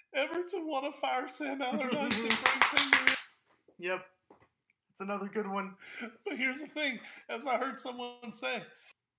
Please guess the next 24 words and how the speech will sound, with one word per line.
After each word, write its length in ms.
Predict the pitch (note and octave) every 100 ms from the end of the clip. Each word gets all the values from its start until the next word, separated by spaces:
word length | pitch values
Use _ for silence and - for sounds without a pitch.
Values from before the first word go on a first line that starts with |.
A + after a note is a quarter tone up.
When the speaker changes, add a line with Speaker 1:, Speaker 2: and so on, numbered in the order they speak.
| A#3
Speaker 1:
you 80 |
know, 120 | A3+ A#3+
uh, 1200 | A3 G#3 F#3+ F#3+ - - - _ _ _ _ -
uh, 280 | F3+ E3 E3+ D#3 _ _ _ _ -
Everton 460 | G#3+ C#4+ A#3+ B3 G#3
think 260 | - A#3
that 220 | G3 F#3+ G#3+
Wenger's 360 | B3 A#3 F3+
the 80 | F#3
man 260 | F3 G3+ G3+
to 80 | F#3
save 360 | - A#3 G#3+
them. 140 | E3+ C#3+ _ _ _ -
The 60 |
problem 320 | - C4 A#3 B3
is 140 | F3+
Wenger 240 | A#3 C4
still 240 | A3 - G#3
thinks 260 | - A3+ -
he's 160 | A3+
the 100 | G3
man 180 | F#3+ G3+
to 60 | G#3+
save 300 | - G#3